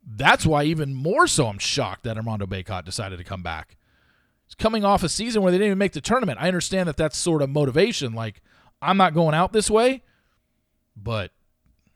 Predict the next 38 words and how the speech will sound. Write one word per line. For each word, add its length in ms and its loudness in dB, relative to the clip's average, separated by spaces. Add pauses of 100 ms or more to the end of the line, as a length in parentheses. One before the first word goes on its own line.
(720)
I, 200 -16
you 180 -8
would 140 -10
think 160 -4
that 60 2
would 100 0
be 100 0
more 260 -2
of 100 -4
a 40 -6
detriment. 460 -4
Like, 160 -12
"I 80 0
don't 100 2
wanna 140 -8
go 180 -10 (140)
th-, 160 -16
possibly 560 0
go 160 -4
through 160 2
this 180 -4
again." 320 -14 (1040)
But 300 6 (1120)
props 300 2
to 60 6
Armando 320 6
Bacot. 520 2 (180)
I 80 -4
would 220 2
have 100 2
liked 320 4
Markquis 460 -4
Nowell 400 -2
to 140 -8
stay 280 -2
in 120 -2
college. 640 -2 (1400)
I, 140 -6